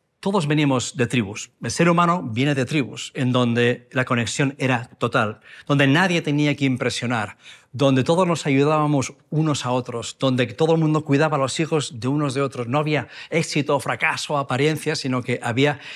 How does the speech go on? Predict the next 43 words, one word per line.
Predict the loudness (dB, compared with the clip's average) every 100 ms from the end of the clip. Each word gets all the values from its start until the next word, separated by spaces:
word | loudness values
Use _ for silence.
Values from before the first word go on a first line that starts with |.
| -6
ese | -6 -2
sentimiento | -2 0 0 0 0
de | 2
pertenencia | 2 0 -2 -2 -2 -2
tan | -2
fundamental, | -2 -2 0 -2 -4 -2 -2 -2
de |
ser | -4 -4 0
parte | 0 0 -2 -2
de |
algo | -2 0 -2 -6 _ _
mucho | -2 2 2 0
más | 0 0
grande. | 0 -2 -2
Y | 2
la | 2
soledad | 2 0 2 4 2 2 -6 -20 -14
significaba | -6 -4 -2 -2 0 0 -2 -2
una | -2
amenaza | -2 -2 -2 -4 -6
y |
la | -4 -2
muerte, | 0 0 -4 -12
lo | -8
más | -8
posible. | -8 -8 -8 -12 -18 _ _ -20 -20 -6
Y | 2
ahora | 4 4
cada | 2 2
vez | 2 2
más | 0 -2
personas | -4 -6 -2 -2 -2
afirman | -4 -4 -2 -2
sentirse | -2 -2 -2 -4 -6
más | -6 -6
solas, | -6 -8 -10 -12 -14 -18 -12 -6
más | -2
aisladas, | 0 0 0 0 -2 -6
porque | -8 -4
no | -4
se | -2
sienten | -2 -2 -2
suficientes. | -6 -6 -4 0 0 0 -6 -16